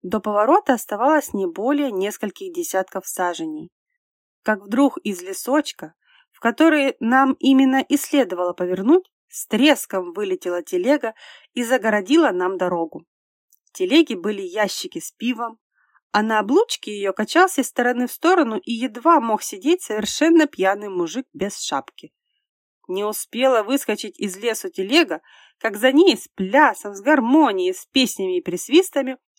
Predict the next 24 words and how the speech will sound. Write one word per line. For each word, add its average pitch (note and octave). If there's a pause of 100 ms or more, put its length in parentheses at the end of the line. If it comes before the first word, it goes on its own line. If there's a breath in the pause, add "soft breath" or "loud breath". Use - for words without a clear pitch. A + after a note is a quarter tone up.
(560)
выступила C4
огромная F#3+
толпа F#3
мужиков E3+
и G3+
баб, E3 (100)
молодых B3
и C4
старых, F3 (560)
и G#3
среди G#3
этой G#3
веселой F#3+
и C4
сильно D4
подгулявшей F#3+
толпы E3 (560)
с -
трудом D4
двигался B3
до A#3+
невозможности B3+
развинченный, F3 (340)
дребезжащий, G#3+